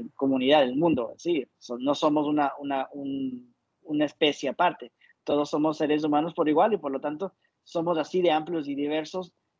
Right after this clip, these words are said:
en la comunidad. Y entonces, eh, lo que ha permitido Igual que Tú es visibilizarnos.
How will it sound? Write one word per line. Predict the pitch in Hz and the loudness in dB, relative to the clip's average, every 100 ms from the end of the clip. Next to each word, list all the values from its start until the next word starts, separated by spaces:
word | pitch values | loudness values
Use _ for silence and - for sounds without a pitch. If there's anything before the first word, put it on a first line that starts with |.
| - | -12
en | 151 | -6
la | 143 | -4
comunidad. | 135 143 135 143 170 131 _ _ - _ _ _ | -4 -6 -2 2 2 0 _ _ -20 _ _ _
Y | 185 | -2
entonces, | 190 175 214 226 254 262 262 _ _ _ _ _ _ _ _ - | -2 2 2 2 4 2 2 _ _ _ _ _ _ _ _ -8
eh, | 190 180 - | -4 -4 -8
lo | - 185 | -2 -2
que | - 185 | 2 0
ha | |
permitido | 202 220 196 226 233 | 0 -2 -2 -2 0
Igual | 214 214 | 2 2
que | 214 | 0
Tú | 202 233 233 - | -4 -2 -2 -4
es | 180 180 - | -10 -10 -8
visibilizarnos. | 190 180 147 139 131 131 117 - - | -6 -2 0 0 -2 -6 -6 -16 -20